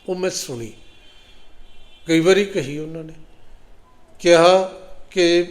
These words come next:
ਮੈਨੂੰ ਪਤਾ ਲੱਗਿਆ, ਮੇਰੀ ਜਾਣਕਾਰੀ ਹੈ ਕਿ ਪੰਜਾਹ ਬੰਬ ਜਿਹੜੇ ਨੇ ਆਏ ਸੀ, ਅਠੱਤੀ ਹਾਲੇ ਚੱਲਣੋਂ ਰਹਿੰਦੇ ਨੇ, ਬਾਰਾਂ ਜਿਹੜੇ,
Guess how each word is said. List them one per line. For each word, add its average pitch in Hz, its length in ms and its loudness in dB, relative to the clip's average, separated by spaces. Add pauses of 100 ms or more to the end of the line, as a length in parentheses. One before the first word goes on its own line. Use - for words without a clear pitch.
ਮੈਨੂੰ 160 240 -4
ਪਤਾ 170 280 2
ਲੱਗਿਆ, 160 340 0
ਮੇਰੀ 147 300 -6
ਜਾਣਕਾਰੀ 147 680 -6
ਹੈ 143 100 -12 (600)
ਕਿ 196 60 -2
ਪੰਜਾਹ 185 840 6 (180)
ਬੰਬ 147 360 -4
ਜਿਹੜੇ 131 300 -4
ਨੇ 120 320 -12
ਆਏ 139 180 2
ਸੀ, 160 220 -8
ਅਠੱਤੀ - 1600 -8
ਹਾਲੇ 180 180 4
ਚੱਲਣੋਂ 165 440 0
ਰਹਿੰਦੇ 147 300 -2
ਨੇ, 180 180 -10 (400)
ਬਾਰਾਂ 151 400 0
ਜਿਹੜੇ, 139 280 -8